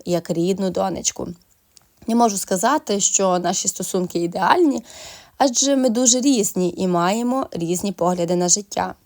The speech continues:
Та для мене головне, щоб моя дитина була щасливою. А з ким це буде, для мене вже не має значення. Я не можу сказати, що Людмила ідеальна дружина. Жити з нею зовсім непросто. Вона постійно якась замкнена в собі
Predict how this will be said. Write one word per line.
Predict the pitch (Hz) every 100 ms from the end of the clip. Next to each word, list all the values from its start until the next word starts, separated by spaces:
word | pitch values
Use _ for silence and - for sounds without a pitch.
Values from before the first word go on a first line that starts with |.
| _ -
Та | 180
для | 175 170
мене | 170 180 262
головне, | 254 247 220 185 175 - _ _
щоб | - - 170
моя | 170 170 190
дитина | 247 170 170
була | 165 -
щасливою. | 170 - 190 - 165 170 170 - _ _ _
А | - 240
з |
ким | - 403
це | - 349
буде, | 359 339 359 - _
для | 208 247
мене | 240 196
вже | 180
не | 170
має | 131 -
значення. | - 165 - - 196 185 - - - - - - _ -
Я | 269
не |
можу | 269 320
сказати, | 330 - 285 220 202 -
що | 240 - 214 202
Людмила | 202 190 196 220 -
ідеальна | 190 175 175 185
дружина. | 202 208 - - - - _ _ -
Жити | 185 180 175 175 247
з |
нею | 254 214 180 175 - -
зовсім | 208 190 165 - 160
непросто. | 156 156 156 - 180 180 - -
Вона | 196 208
постійно | 240 - 339 392 359
якась | 220 196 220 240 -
замкнена | 190 190 202 226 - 180
в | 170
собі | - 170 160 202 294